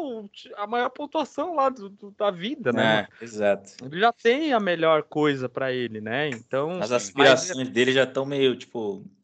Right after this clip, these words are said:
Speaker 2: fiz
Speaker 1: a
Speaker 2: tudo, tá
Speaker 1: questão
Speaker 2: ligado?
Speaker 1: só que eu não queria é que se o, se eles ganharem, né, é que não aposentar duas camisas do LeBron. <laughs>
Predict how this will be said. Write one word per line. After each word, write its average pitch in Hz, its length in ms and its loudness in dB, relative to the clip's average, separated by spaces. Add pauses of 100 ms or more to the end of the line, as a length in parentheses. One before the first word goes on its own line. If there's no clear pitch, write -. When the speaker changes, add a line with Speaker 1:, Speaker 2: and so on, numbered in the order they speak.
(120)
Speaker 2:
fiz - 300 -10
Speaker 1:
a - 60 -6
Speaker 2:
tudo, 139 80 2
tá 220 60 6
Speaker 1:
questão 233 240 4
Speaker 2:
ligado? 131 140 2
Speaker 1:
só 247 140 6
que - 120 -4
eu 240 100 4
não 247 180 0
queria 226 640 2
é 165 40 -2
que - 160 -10
se - 260 -10
o, 226 300 -6
se - 140 0
eles 196 200 -2
ganharem, 175 680 2
né, 143 320 -2
é 147 140 -8
que - 80 -20
não 175 160 0
aposentar 220 480 2
duas 202 280 -2
camisas 202 460 0
do 135 100 -10
LeBron. 117 400 -6 (300)
<laughs> 151 220 -14